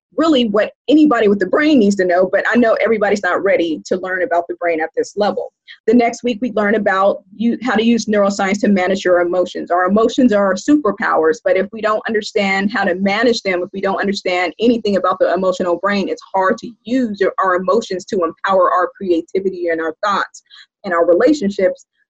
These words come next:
um, if we don't have that knowledge. Uh, the next week, we learn about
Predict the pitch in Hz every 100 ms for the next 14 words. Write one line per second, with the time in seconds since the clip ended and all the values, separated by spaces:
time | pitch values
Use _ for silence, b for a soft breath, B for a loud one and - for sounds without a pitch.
0 | _ 214 - 233 220 226 247 220 170 165
1 | - 170 160 - - _ _ _ _ _
2 | - 208 202 240 233 240 247 214 220 214
3 | 214 214 208 180 -